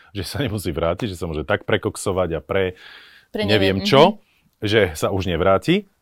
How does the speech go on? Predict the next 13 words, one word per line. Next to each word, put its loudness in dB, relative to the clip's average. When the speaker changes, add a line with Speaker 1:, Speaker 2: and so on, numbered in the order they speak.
Speaker 1:
E, -4
ja 4
tam 2
chodím 2
za 4
inými, 2
e, -8
e, -14
emóciami 2
a 2
zážitkami, 0
takže 0
proste -4